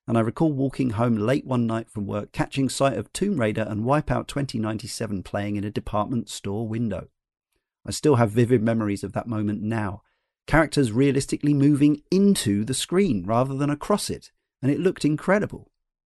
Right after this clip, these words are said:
I bought the official PlayStation magazine the next day, and after a few days of anguish over whether or not to do it, spent most of my savings on a PlayStation with both of those games. Wipeout twenty ninety-seven was incredibly important for me as I became obsessed with its aesthetic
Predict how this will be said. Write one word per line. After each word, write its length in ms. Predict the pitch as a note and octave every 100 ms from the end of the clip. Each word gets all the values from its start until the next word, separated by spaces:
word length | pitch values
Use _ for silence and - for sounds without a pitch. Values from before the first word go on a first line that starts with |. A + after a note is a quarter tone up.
| _ _
I 80 | -
bought 220 | A#2+ E3+
the 80 | C3
official 320 | - D#3 C3+
PlayStation 460 | A2+ C3+ C3 C3+ B2+
magazine 420 | B2 A#2+ A#2+ C3+
the 80 | B2+
next 240 | A2+ -
day, 220 | A#2+ A#2 C3+ _ _ -
and 80 | B2
after 160 | A2+
a 60 | B2+
few 240 | - D#3+
days 260 | C#3+ B2+ A#2
of 80 | - -
anguish 380 | B2+ C3+ C#3
over 160 | A2+ G#2+
whether 260 | A#2 C3+ A#2
or 100 | A2+
not 260 | D3 -
to 80 | A2+
do 100 | G#2
it, 180 | G#2 - _ _
spent 300 | - C#3+ -
most 460 | D3+ D#3+ F3 -
of 100 | D3+
my 140 | D3+ C3+
savings 500 | - C#3+ C3 G#2+ G2+
on 100 | G#2
a 60 |
PlayStation 680 | - A2+ G#2+ G#2 G#2 - F#2+ - _
with 220 | B2 A2+
both 220 | F#2+ G2+ G2+
of 60 |
those 200 | F2+ F#2
games. 420 | G#2+ G2 F#2+ - _ _ _ _ _ -
Wipeout 300 | D#3+ D3 C3+
twenty 260 | C#3 C3 B2+
ninety-seven 520 | A#2+ A2 - B2 B2
was 120 | A2+
incredibly 520 | A2+ - E3+ D3 B2
important 520 | A#2+ - D3 B2+ C#3+
for 100 | -
me 220 | C3+ D3 C#3
as 140 | A#2+
I 100 | G#2
became 320 | G#2 - A#2
obsessed 460 | G2 - C3+ B2+ -
with 100 | G2+
its 160 | -
aesthetic 560 | E2+ - C3+ C3+ D3